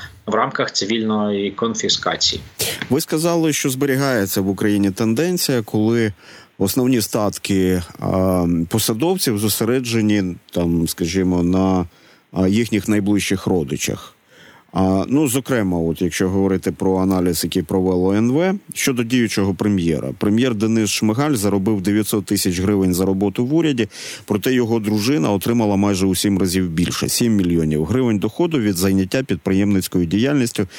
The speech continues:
Speaker 2: та двадцять сім, а,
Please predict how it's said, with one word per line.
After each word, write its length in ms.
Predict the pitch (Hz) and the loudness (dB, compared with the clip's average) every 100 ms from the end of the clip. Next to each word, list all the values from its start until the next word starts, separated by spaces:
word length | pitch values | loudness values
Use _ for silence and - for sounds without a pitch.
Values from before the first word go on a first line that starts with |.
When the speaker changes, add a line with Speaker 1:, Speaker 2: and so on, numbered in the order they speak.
| - - - - | -16 -16 -14 -6
Speaker 2:
та 120 | 92 | -2
двадцять 440 | 98 117 107 101 | 0 0 0 -2
сім, 440 | - 120 127 127 110 _ _ _ - _ _ _ | 0 0 2 2 -2 _ _ _ -20 _ _ _
а, 640 | 101 98 95 95 95 92 | -2 0 2 2 2 2